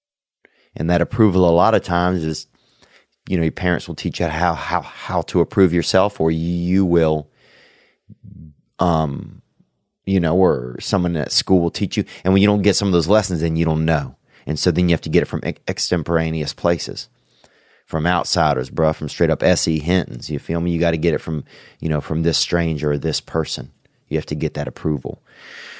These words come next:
Um, and, you know, as much as it is that, that, that you want the approval, I think now more it is just that I want people to feel good.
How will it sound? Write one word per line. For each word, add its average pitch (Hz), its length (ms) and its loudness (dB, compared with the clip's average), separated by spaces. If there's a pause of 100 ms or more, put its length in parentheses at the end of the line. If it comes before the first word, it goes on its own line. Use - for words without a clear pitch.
(180)
Um, 78 640 -2 (1400)
and, 113 180 6
you 131 100 8
know, 135 140 8
as 113 120 6
much 147 220 4
as 131 100 6
it 135 100 6
is 131 220 6
that, 104 320 4
that, 92 320 4
that 104 120 4
you 107 120 2
want 117 220 4
the 113 80 6
approval, 113 360 4
I 101 60 4
think 98 280 0
now 107 300 4
more 95 380 4
it 90 60 4
is 82 160 0
just 95 200 2
that 87 120 4
I 85 60 6
want 92 280 2
people 90 300 0
to 85 60 0
feel 98 340 0
good. 73 420 -4